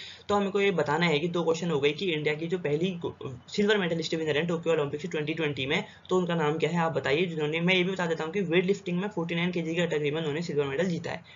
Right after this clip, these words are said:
ठीक। तो आपको बताना है कि उनका नाम क्या है। और दूसरा ये बताना है कि टोक्यो Olympics जो हो रहे हैं वो किस country में हो रहे हैं, ठीक। तो अभी हमारा जो सही, जो क्वेश्चन है वो क्या है कि दो हज़ार बत्तीस यानी कि ट्वेंटी थर्टी टू के जो Olympic और Paralympics game होंगे वो किस country में होंगे।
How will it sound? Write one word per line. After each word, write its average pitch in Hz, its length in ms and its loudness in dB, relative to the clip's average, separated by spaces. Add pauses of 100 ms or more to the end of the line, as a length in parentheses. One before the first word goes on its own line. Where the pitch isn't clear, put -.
ठीक। 226 200 4 (220)
तो 190 60 6
आपको 185 140 4
बताना 180 240 2
है 143 60 4
कि 165 80 0
उनका 170 160 -2
नाम 139 220 0
क्या 151 140 4
है। 170 180 2 (240)
और 190 80 4
दूसरा 202 240 2
ये 220 60 2
बताना 190 220 2
है 185 60 -2
कि 220 80 -4
टोक्यो 196 360 4
Olympics 180 440 2
जो 180 120 0
हो 165 60 4
रहे 143 120 4
हैं 170 60 2
वो 202 60 2
किस 240 240 -4
country 160 320 4
में 139 80 0
हो - 80 -4
रहे - 120 -6
हैं, - 60 -20 (120)
ठीक। 226 220 0 (300)
तो 214 100 10
अभी 196 260 4
हमारा 180 240 0
जो 190 140 -6
सही, 156 440 -2
जो 165 100 -2
क्वेश्चन 175 340 -2
है 175 60 0
वो 175 160 0
क्या 180 120 -2
है 143 80 0
कि 175 100 -2
दो 175 100 -4
हज़ार 170 180 -2
बत्तीस 170 400 -2
यानी 151 120 -2
कि 165 60 -4
ट्वेंटी 170 360 -4
थर्टी 170 280 -4
टू 170 200 -2
के 180 100 -2
जो 170 100 2
Olympic 147 380 -2
और 185 100 2
Paralympics 143 580 -2
game 190 160 2
होंगे 175 180 0
वो 156 100 -4
किस 202 160 -2
country 147 300 -2
में 135 80 -2
होंगे। 143 300 0